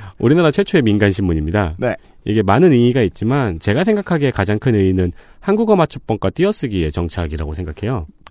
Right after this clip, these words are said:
Speaker 2: 그래서 이제 그 저같이 외국 문물의 어두운 사람이
Speaker 1: 네.
Speaker 2: 다양한 외국어를 보다가 받는 충격이죠. 띄어쓰기 없는 언어가 왜 이렇게 많아?
Speaker 1: 음, 그죠, 그죠.
Speaker 2: 예.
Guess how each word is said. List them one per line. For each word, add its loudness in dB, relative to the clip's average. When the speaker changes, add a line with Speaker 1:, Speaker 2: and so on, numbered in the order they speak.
Speaker 2:
그래서 4
이제 4
그 0
저같이 2
외국 6
문물의 2
어두운 2
사람이 -2
Speaker 1:
네. -2
Speaker 2:
다양한 2
외국어를 4
보다가 0
받는 0
충격이죠. -2
띄어쓰기 0
없는 6
언어가 2
왜 8
이렇게 4
많아? 6
Speaker 1:
음, 0
그죠, -2
그죠. -6
Speaker 2:
예. 4